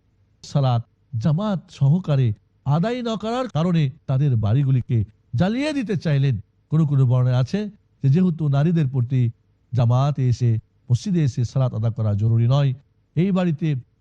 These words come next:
ছোট বাচ্চা কাচ্চারা রয়েছে, তাদের প্রতিও সালাত ফরজ না, এই বাড়িতে অনেক পোকামাকড় রয়েছে, জ্বালিয়ে দিলে সবকিছু পুড়ে যাবে, আর এটা হয়ে যাবে অন্যায়। তাই আল্লাহর নবী আলাইহিস সালাতু ওয়াস সালাম কি করলেন? পুড়ালেন না, জ্বালালেন না। মোট কথা,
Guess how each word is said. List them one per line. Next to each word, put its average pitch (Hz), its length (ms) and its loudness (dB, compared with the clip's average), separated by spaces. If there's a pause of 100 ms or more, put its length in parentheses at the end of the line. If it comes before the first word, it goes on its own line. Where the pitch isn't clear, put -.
(140)
ছোট 151 180 2
বাচ্চা 123 340 0
কাচ্চারা 156 340 -2
রয়েছে, 131 440 2 (280)
তাদের 123 240 2
প্রতিও 175 300 -2
সালাত 127 380 0 (160)
ফরজ 120 260 0
না, 156 280 0 (300)
এই 226 180 -2
বাড়িতে 240 300 -4
অনেক 208 240 -2
পোকামাকড় 180 580 -2
রয়েছে, 190 420 -4 (280)
জ্বালিয়ে 254 340 0
দিলে 240 320 -2 (560)
সবকিছু 131 480 -2
পুড়ে 135 240 0
যাবে, 110 320 2 (300)
আর 156 100 0
এটা 147 140 0
হয়ে 143 160 4
যাবে 127 140 2
অন্যায়। 117 480 0 (280)
তাই 202 160 -2
আল্লাহর 165 240 0
নবী 139 160 0
আলাইহিস 127 220 0
সালাতু 135 220 -4
ওয়াস 117 120 -4
সালাম 151 180 -2
কি - 120 -12
করলেন? 226 360 -4 (420)
পুড়ালেন 170 320 -2
না, 123 180 0
জ্বালালেন 101 340 0
না। 92 160 -4 (260)
মোট 185 140 0
কথা, 107 420 -2